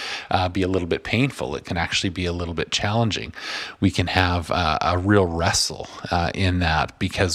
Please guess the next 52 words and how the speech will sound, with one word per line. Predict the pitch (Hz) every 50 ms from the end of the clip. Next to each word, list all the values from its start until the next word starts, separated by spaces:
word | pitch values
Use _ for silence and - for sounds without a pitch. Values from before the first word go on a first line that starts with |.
| -
some | - - 107
of | 104 98
us | 92 92 -
haven't | - - 95 92 87 85 -
had | - 95 90 95 95 95 92 -
good | - 98 95 90 82
earthly | - - 87 - - - 82
fathers. | - - 90 85 82 85 82 82
We | 87 90
haven't | - 101 98 95 98 87
had | 92 85 - -
kind | - - 90 87 87 87 -
earthly | 69 80 - - 85 85
fathers. | - - 78 69 69 73 71 - - - - - - - - - - - - - - - -
So | - - - 120 110 107
what | 101 110 120
we | 123 117
wanna | 110 110 113 120 123 120
do | 107 110 110 107
is | 104 -
sort | - - - 107 98
of | 98 95 90
step | - - - - - 143 143 - - -
past | - - - 120 120 120 113 - - - -
our | 190 196 185 -
own | 107 110 113 113 110 101 - - - - - - - -
ideas | - 98 98 98 95 92 101 107 127 143 143 131 113 101 95 - -
of | - 101 90
what | 92 95 95 92
a | 95
father | - - - 98 95 98 95 87 -
is | - 80 80 80 82 85 - - -
and | - 92 92 92 92
begin | 90 98 95 95 104 104 107 120 123
to | - - 110
see, | - - - - - 104 95 90 92 92 - - - - - - - - - -
um, | 95 90 90 87 87 85 - - - -
who | - - 131 127 120
God | 107 - 104 101 107 110 110 107
is | 110 90 90 90
as | 87 85
a | 90
father | - - 92 87 87 92 90
and | 90 92
what | 101 104 101
is | 101 90 90
revealed | 95 87 92 107 113 110
to | - -
us | 104 - - -
in | 95
the | 85
scripture | - - - - 110 - - - - 69 - -